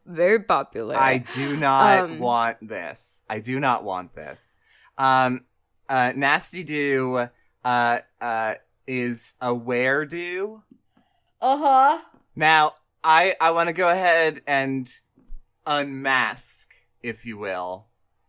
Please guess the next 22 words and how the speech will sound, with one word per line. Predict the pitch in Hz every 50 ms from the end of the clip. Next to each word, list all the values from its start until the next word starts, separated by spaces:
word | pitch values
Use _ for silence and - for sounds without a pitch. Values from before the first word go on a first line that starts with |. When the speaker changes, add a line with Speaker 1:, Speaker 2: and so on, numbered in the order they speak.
| _ _
Speaker 2:
because | _ 139 131 - 165 147 139 135 202 208
Speaker 1:
Oh, | 220 220 220 226 226 220 220 214
Nasty | 214 214 214 220 220 233 233 - - 247 247
Do | 226 196 226 226 220
isn't | 220 220 208 202 220 220 202 -
real? | - 208 208 214 220 233 240 247 254 254 247
Nasty | 226 214 208 214 - - 220
Do | 202 214
is | 214 202
a | 226
human? | 214 - 214 202 202 220 226 233 240 247 247 247
Speaker 2:
Nasty | 131 139 147 147 160 196 202 - - 220 208
Do | 160 170 170 165 156 156 151 151 - -
is | 135 131 131 127 131 131 123 - - -
a, | 131 127 123 123 123 120 120 120 -
is, | - 127 127 123 113 - - -
I'm | 123 123 135
just | 131 127 -
gonna | - 139 123
read | 117 123 123 127 120 113
this | 120 110
sentence. | - - 120 101 92 - - 78 67 - - - - -